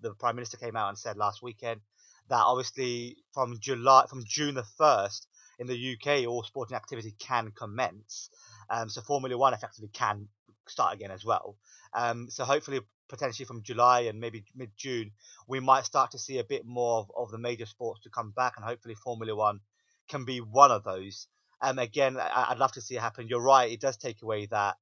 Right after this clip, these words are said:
you know, that exciting feeling, because the Formula One, you have, you know, you have each city, each country have their own weekend and make it special themselves.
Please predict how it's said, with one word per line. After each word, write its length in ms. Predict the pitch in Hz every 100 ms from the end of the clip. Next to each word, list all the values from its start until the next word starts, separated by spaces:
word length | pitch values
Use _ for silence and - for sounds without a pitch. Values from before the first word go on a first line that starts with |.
| _ _ _ _ _
you 120 | 135
know, 80 | 123
that 180 | 117 117
exciting 400 | - - 127 117
feeling, 460 | 107 123 117 113 104 _
because 320 | 120 127 107
the 220 | 101 120 107
Formula 300 | 135 127 120
One, 200 | 120 110
you 140 | 110
have, 240 | 117 113 104 _ _ _
you 60 | 117
know, 60 | 110
you 140 | 113
have 180 | 123 113 -
each 360 | 160 123 -
city, 360 | - 135 - 135 127
each 160 | 127 -
country 300 | 135 110 117
have 160 | 117
their 180 | 110 107 -
own 280 | 123 113
weekend 400 | 110 113 - 117
and 80 | 107
make 160 | 110 110
it 60 |
special 280 | 110 127 -
themselves. 640 | 110 104 - 117 - -